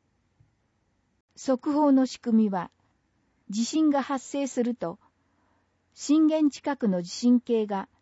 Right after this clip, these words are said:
地震波をキャッチします。次に、気象庁が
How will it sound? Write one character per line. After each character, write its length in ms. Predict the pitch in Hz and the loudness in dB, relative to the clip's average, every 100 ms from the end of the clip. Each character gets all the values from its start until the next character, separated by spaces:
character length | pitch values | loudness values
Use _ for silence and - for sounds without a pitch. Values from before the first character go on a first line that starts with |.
| - | -12
地 160 | 190 226 | -4 -4
震 240 | 311 311 | 0 0
波 180 | 247 190 | 0 -2
を 80 | 160 | -4
キ 160 | - | -4
ャ 60 | 233 | -6
ッ 20 | _ | _
チ 140 | - | -16
し 120 | 170 143 | -10 -8
ま 140 | 139 | -8
す。 200 | - - _ _ _ _ _ _ _ _ _ _ _ _ _ _ _ _ _ | -12 -20 _ _ _ _ _ _ _ _ _ _ _ _ _ _ _ _ _
次 280 | 277 285 | -4 2
に、 240 | 294 185 214 _ _ _ - | 4 4 -2 _ _ _ -18
気 120 | - | -6
象 260 | 330 311 | -2 -2
庁 240 | 269 226 180 | -2 -4 -2
が 260 | 156 165 | -6 -10